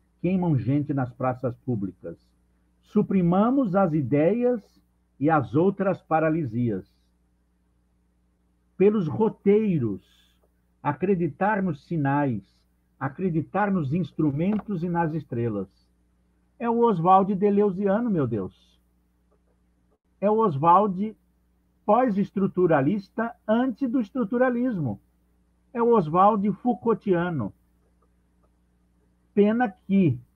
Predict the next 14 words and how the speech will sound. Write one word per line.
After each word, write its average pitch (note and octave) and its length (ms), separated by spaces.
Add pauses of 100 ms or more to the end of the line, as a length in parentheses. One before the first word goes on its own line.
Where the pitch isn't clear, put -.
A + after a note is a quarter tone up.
(380)
o D#3+ 220
Severo F3 440
Sarduí, D3 580
o A#2+ 80
poeta C3+ 420
cubano, C3 640 (400)
não F3 180
apresentou D#3 680
para D3 200
o C3 60
seu C#3+ 220
companheiro, C3 800 (800)
Roland D#3+ 400
Barthes, D#3+ 640